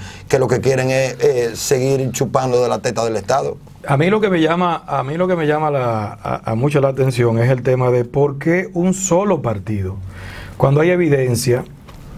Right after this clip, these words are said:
Speaker 2: y están ahí en resoluciones,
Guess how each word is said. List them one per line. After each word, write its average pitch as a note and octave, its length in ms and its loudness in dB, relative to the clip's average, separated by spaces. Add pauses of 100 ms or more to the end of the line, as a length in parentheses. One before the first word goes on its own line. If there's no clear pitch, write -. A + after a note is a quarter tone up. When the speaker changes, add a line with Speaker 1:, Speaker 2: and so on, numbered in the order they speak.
(260)
Speaker 2:
y G#2+ 1000 4
están A2+ 340 2
ahí C#3 320 0 (300)
en A2+ 260 2
resoluciones, A#2 680 2